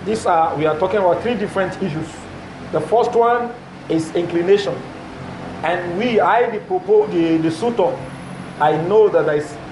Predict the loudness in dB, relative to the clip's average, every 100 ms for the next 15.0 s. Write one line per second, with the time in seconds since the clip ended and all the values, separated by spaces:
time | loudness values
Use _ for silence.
0 | -4 -2 0 2 2 4 2 0 -6 -14
1 | -18 -6 2 2 2 -6 -8 -2 2 2
2 | 2 0 0 4 6 6 4 2 -2 0
3 | 0 0 -4 -4 -10 -12 -12 -8 -4 -2
4 | -2 -4 -10 -12 -6 2 4 2 2 2
5 | 4 2 2 2 2 0 -2 -4 -4 -8
6 | -10 -10 -12 -14 -14 -14 -14 -14 -14 -14
7 | -14 -14 -14 -6 2 2 4 4 4 4
8 | 2 0 -2 -4 -4 -2 -2 -2 -4 0
9 | 2 0 0 0 2 2 2 2 4 4
10 | 4 -2 -10 -20 -18 -18 -2 2 2 2
11 | -4 0 0 0 -2 -4 2 2 2 0
12 | -2 0 2 0 -4 -12 -14 -14 -16 -16
13 | -16 -14 -12 -6 -2 2 2 2 0 0
14 | -2 -2 -2 -2 -2 0 2 4 4 0